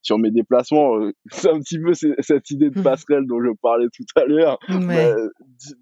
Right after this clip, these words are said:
Speaker 1: d'autres sports, souvent, souvent, on se retrouve dans la même situation de, de performance. Mais disons que le fait aussi d'avoir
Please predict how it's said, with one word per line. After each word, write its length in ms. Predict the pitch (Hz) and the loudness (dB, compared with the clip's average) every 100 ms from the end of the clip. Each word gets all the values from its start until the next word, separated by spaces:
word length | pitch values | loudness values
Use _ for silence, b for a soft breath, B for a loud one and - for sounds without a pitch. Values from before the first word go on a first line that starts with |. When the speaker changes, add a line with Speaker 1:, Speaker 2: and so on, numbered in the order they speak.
| - | 0
Speaker 1:
d'autres 360 | 156 147 156 147 | 0 2 0 0
sports, 320 | - 175 160 | 0 0 0
souvent, 600 | - 165 170 160 131 107 b b _ | -2 -2 2 2 2 -2 b b _
souvent, 540 | - - 170 175 180 | -12 -6 -4 0 0
on 40 | 147 | 0
se 140 | - | 0
retrouve 440 | 127 127 123 151 143 | 0 0 0 -6 -2
dans 120 | 127 | 2
la 120 | 117 | 2
même 160 | 123 127 | 0 -4
situation 1040 | - 123 - 110 120 - 139 147 135 127 120 | -8 -14 -4 -2 -2 -4 -4 0 2 2 0
de, 280 | 113 101 98 | 0 0 0
de 180 | 120 117 | -2 -2
performance. 880 | 156 175 - 123 110 110 92 57 - _ _ _ | 0 0 0 0 0 -2 -6 -10 -16 _ _ _
Mais 140 | - 113 | -8 -6
disons 320 | 139 180 208 | -2 -2 -2
que 60 | - _ _ _ _ | -6 _ _ _ _
le 180 | 131 127 | 0 2
fait 200 | 131 170 | 2 0
aussi 340 | 165 147 147 156 | 2 0 -2 0
d'avoir 800 | 139 120 123 123 110 98 76 | 2 4 2 2 2 2 2